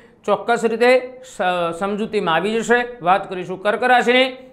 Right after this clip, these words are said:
વિદ્યાર્થીઓએ પોતાનું કામ કરવું જરૂરી છે. વિચારીને લીધેલા નિર્ણયો ચોક્કસ સારા ફળ આપશે. કેટલીક મહિલાઓએ એમના જીવનસાથી સાથે ખૂબ સારી રીતે આજે વર્તન કરી શકશે અને આજના દિવસને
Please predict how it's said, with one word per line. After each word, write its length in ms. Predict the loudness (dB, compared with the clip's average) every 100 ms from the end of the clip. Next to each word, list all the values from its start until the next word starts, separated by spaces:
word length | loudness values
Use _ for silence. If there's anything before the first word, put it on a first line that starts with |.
| _
વિદ્યાર્થીઓએ 580 | -6 -6 0 0 2 0
પોતાનું 460 | 0 -4 -4 -4 0
કામ 220 | 0 0
કરવું 340 | -4 -4 -2
જરૂરી 340 | -2 0 -2 0
છે. 180 | 2
વિચારીને 840 | 2 2 2 2 2 0 -2 -6 -18 -10
લીધેલા 360 | -6 0 2 0
નિર્ણયો 460 | 0 -2 0 0 -4 -12 -20 _
ચોક્કસ 300 | -6 -2 0
સારા 220 | 2 4 4
ફળ 180 | 4
આપશે. 380 | 2 2 4 4
કેટલીક 720 | 2 -4 -6 -4 -2 -4 -4 -2
મહિલાઓએ 480 | 2 4 6 4
એમના 340 | 0 -4 -4 -4
જીવનસાથી 760 | -4 -6 -2 -2 0 -2 -4 -14 -20 _ -2
સાથે 260 | 0 0
ખૂબ 460 | 0 0 0 -2 -10 -20
સારી 360 | -4 2 4 2
રીતે 200 | 0 0
આજે 500 | 0 2 2 0 -6 -16 -20 _ _ _ _ -14
વર્તન 520 | -10 -2 -2 0 -4
કરી 200 | -2 -2
શકશે 360 | -2 -4 4 4 4 -2 -16 -12
અને 160 | 0 4
આજના 300 | 4 4 2
દિવસને 680 | 4 2 2 2 2 -2